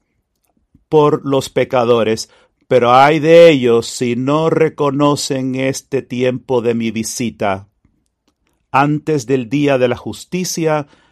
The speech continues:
estoy en-, enviando mi tiempo de misericordia.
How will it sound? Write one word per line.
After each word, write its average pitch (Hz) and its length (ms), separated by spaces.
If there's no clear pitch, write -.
estoy 123 640
en-, 127 140
enviando 123 760
mi 120 160
tiempo 139 560
de 131 200
misericordia. 113 1040